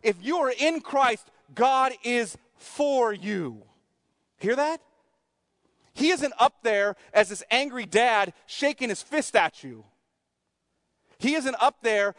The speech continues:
as this angry God saying, "You know what, I don't wanna have anything to do with you." Uh, you're kind of in a neutral state.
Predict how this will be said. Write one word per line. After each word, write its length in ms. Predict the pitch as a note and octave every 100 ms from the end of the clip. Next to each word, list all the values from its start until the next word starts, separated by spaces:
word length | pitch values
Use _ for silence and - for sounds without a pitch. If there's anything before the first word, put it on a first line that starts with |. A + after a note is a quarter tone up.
| _
as 140 | G3
this 140 | G3+ -
angry 320 | A3+ C4 A#3
God 380 | F3 G#3+ A3+ A3
saying, 200 | - G#3
"You 60 | G3+
know 80 | A3
what, 80 |
I 60 | G#3+
don't 80 | A3
wanna 100 | G3+
have 80 | G3+
anything 140 | F#3+
to 40 |
do 40 | F#3
with 180 | E3+ -
you." 180 | A2+ G#2 _ _ _ _ _ _ _ _ _ _ _ - - _
Uh, 60 | G3
you're 140 | G#3
kind 220 | A3+ A#3+ A#3
of 60 |
in 80 | G#3
a 60 | F#3+
neutral 340 | A3 - D#3
state. 360 | - C3+ A#2